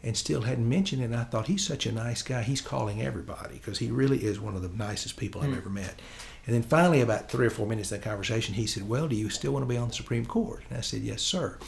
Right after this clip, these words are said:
Speaker 1: But I was the first one who had to be confirmed by the legislature.
Speaker 2: Okay.
Speaker 1: So I went in and, and, uh, <clears throat> you've seen on T V with the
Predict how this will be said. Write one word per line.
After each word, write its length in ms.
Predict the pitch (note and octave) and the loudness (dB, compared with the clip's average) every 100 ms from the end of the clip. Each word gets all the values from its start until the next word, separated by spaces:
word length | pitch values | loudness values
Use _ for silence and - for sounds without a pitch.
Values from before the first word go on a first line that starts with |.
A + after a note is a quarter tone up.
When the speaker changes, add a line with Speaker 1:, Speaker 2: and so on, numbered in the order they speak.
| - - - - - | -10 -10 -10 -10 2
Speaker 1:
But 240 | B2 A#2 | 6 6
I 100 | B2 F3+ | 6 6
was 120 | G#3 | 6
the 80 | - | 4
first 360 | - C3+ - | 6 6 6
one 100 | B2+ | 8
who 80 | B2+ | 10
had 120 | A#2+ | 10
to 60 | A2+ | 8
be 120 | A2 | 6
confirmed 720 | G#2+ G#2+ - C#3 D#3 C#3+ A#2 A2 | 6 2 2 2 4 4 2 0
by 140 | A2+ | 0
the 100 | A2 | 2
legislature. 720 | A#2+ C#3 - F#2 - - - - | 2 2 0 -4 -6 -6 -6 -6
Speaker 2:
Okay. 200 | C#3+ - - - - - | -6 -6 -6 -8 -14 -6
Speaker 1:
So 140 | - A#2 | 0 4
I 40 | |
went 200 | C#3+ C#3 | 6 8
in 240 | C3+ C3 B2 | 10 8 6
and, 180 | G2 G2 - - - | 4 -2 -10 -16 -10
and, 260 | A2+ A2 G2+ | -4 -2 -2
uh, 200 | G2 - - - - | -4 -4 -10 -16 6
<clears throat> 280 | E3+ E3+ B2+ G#2 - - - - - - - - - - - - - - | 12 12 10 4 -4 -14 -18 -18 -18 -18 -18 -18 -18 -16 -16 -16 -10 0
you've 240 | A#2+ C3 | 4 4
seen 240 | C3 B2 B2 | 4 6 6
on 180 | A#2 A#2 | 6 4
T 200 | B2 A#2 | 2 2
V 260 | G2+ G2+ | 2 0
with 260 | G#2 G2 - | -2 -4 -4
the 160 | G#2+ | -4